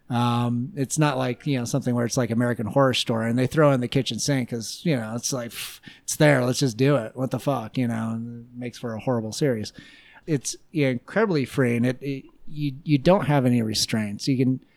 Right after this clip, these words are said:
do whatever you want, but I'm always, my thing when I write something, if it's gonna be on film, I have to be able to, to trace the steps backward from point A to point B. How do you build that? How do you build that scene? How,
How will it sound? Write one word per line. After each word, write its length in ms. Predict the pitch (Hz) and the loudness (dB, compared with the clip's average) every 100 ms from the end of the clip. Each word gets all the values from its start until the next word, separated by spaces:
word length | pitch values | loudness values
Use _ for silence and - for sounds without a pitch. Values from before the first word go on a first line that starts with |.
| _ _ _ _ | _ _ _ _
do 180 | 196 247 | 6 10
whatever 280 | 208 165 143 | 8 8 4
you 140 | 127 | 2
want, 420 | 123 120 120 135 | 0 -2 -4 0
but 100 | 147 | 6
I'm 220 | 156 196 | 8 8
always, 400 | 208 175 147 - - _ _ - | 8 6 4 -2 -14 _ _ -6
my 340 | 151 151 185 | 2 6 6
thing 240 | 170 180 | 6 4
when 140 | 139 127 | 4 0
I 100 | 123 | 0
write 320 | 120 151 185 | 4 4 4
something, 460 | - 120 110 120 120 | 0 -2 0 -2 -2
if 160 | 113 | -2
it's 140 | 147 - | -4 0
gonna 300 | 165 214 185 | 4 6 6
be 160 | 147 | 4
on 180 | 123 117 | 2 -2
film, 460 | 113 202 208 123 120 - _ _ _ _ _ _ | -2 2 4 4 -2 -6 _ _ _ _ _ _
I 160 | - 220 | 2 6
have 240 | 190 175 - | 6 6 4
to 340 | 160 147 143 - _ _ 160 | 2 2 -2 -10 _ _ 0
be 200 | 165 170 | 4 6
able 200 | 165 151 | 6 4
to, 120 | 147 - - | 2 -6 -6
to 140 | 151 | -4
trace 340 | - 196 196 | 2 2 4
the 80 | - | 2
steps 320 | - 165 143 | 2 2 0
backward 640 | - 160 165 170 143 123 123 | 0 2 2 2 0 0 -2
from 220 | - 127 | -6 -6
point 300 | - 202 185 | -2 0 2
A 100 | 160 | 2
to 80 | 143 | 2
point 260 | 151 139 | 2 0
B. 260 | - 160 139 - _ | 4 2 2 -4 _
How 160 | - 185 | 2 6
do 80 | |
you 80 | 190 | 6
build 240 | 147 139 117 | 4 2 0
that? 200 | 107 - | -6 -8
How 200 | - 180 | 0 2
do 80 | |
you 80 | 202 | 2
build 280 | 151 170 160 | 4 2 4
that 200 | 147 123 | 0 -2
scene? 360 | - 147 113 113 | -4 -2 -2 -6
How, 640 | - 135 156 170 170 170 | -6 0 2 4 4 0